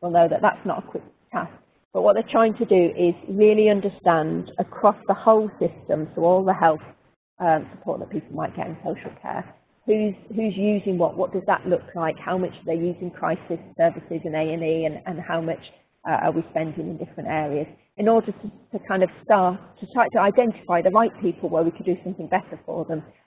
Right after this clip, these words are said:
um, plus also have a conversation. So, so be able to approach people where we think there's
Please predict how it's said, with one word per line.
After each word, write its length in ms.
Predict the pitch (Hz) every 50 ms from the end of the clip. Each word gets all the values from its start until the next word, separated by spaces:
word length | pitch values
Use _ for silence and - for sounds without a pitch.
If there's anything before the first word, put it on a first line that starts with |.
| _ -
um, 160 | 180 175 - - -
plus 120 | 175 - -
also 260 | 170 160 - - - -
have 160 | - 156 -
a 60 | -
conversation. 840 | - - 165 147 143 165 - 156 143 151 156 - - - - - 180 - -
So, 180 | - 170 160 - - -
so 100 | - 156
be 140 | 156 - 160
able 140 | 165 170 156
to 140 | - - 170
approach 300 | - - - - - - - _ -
people 260 | - - - - -
where 120 | - 147
we 80 | 180 -
think 160 | - - -
there's 120 | 170 -